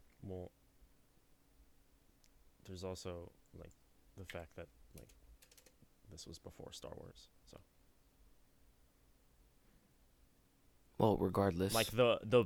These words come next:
Speaker 2: I'm
Speaker 1: the original book came out before the first Star Wars film. So, uh,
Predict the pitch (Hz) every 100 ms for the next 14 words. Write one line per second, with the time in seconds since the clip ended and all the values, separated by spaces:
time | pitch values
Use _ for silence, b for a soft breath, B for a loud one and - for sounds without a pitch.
0 | - 110 123 120 139 135 120 104 - -
1 | - 127 120 - - - b b b -
2 | - 127 113 110 92 110 - 117 104 95
3 | 90 87 - - - - 117 - 104 -
4 | - 98 90 85 - 78 - - _ -
5 | _ _ - - - - - - - -
6 | - 135 123 120